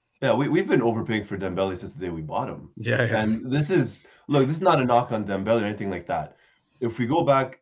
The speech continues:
Speaker 1: the, the only reason why Dembele was brought in was 'cause Neymar left and it was an emergency signing. This
Speaker 2: For
Speaker 1: was
Speaker 2: sure.
Speaker 1: not planned, right?
Speaker 2: For sure.
Speaker 1: And this could have gone, this could have gone either way. This could have been, like, one of the best signings ever for the club or what we got now. Unfortunately,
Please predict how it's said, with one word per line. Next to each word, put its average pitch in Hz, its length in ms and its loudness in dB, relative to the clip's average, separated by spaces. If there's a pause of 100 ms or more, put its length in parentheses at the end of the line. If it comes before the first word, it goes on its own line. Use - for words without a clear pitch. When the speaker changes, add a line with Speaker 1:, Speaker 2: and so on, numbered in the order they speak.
Speaker 1:
the, 120 400 0
the 131 220 -2
only 175 280 4
reason 107 240 -2
why 90 120 -2
Dembele 95 400 -2
was 87 160 -4
brought 95 280 -2
in 127 300 -4
was 95 220 -8
'cause 98 180 -8
Neymar 107 320 -2
left 98 240 0
and 92 80 -8
it 92 40 -8
was 87 120 -8
an 92 60 -10
emergency 87 440 -8
signing. 82 260 -14 (260)
This 123 140 0
Speaker 2:
For 113 140 -2
Speaker 1:
was 104 100 -2
Speaker 2:
sure. 104 100 -6
Speaker 1:
not 117 320 0
planned, 82 260 -8 (200)
right? 107 300 -4
Speaker 2:
For 110 100 -6
sure. 143 100 2
Speaker 1:
And 151 80 4
this 175 120 -4
could 208 100 2
have 165 100 2
gone, 151 240 2
this 170 160 -2
could 220 80 -2
have 196 60 0
gone 135 160 4
either 123 160 -2
way. 87 120 -4
This 101 160 -10
could 131 120 -2
have 113 60 -2
been, 110 300 0 (220)
like, 98 160 -10 (160)
one 98 180 -2
of 98 40 -2
the 95 80 -10
best 127 340 0
signings 131 400 0
ever 123 220 -4
for 131 120 -12
the 117 80 -10
club 113 340 0 (380)
or 107 560 0 (320)
what 101 280 -6
we 104 100 -4
got 92 260 -2
now. 80 240 -10 (340)
Unfortunately, 135 800 -2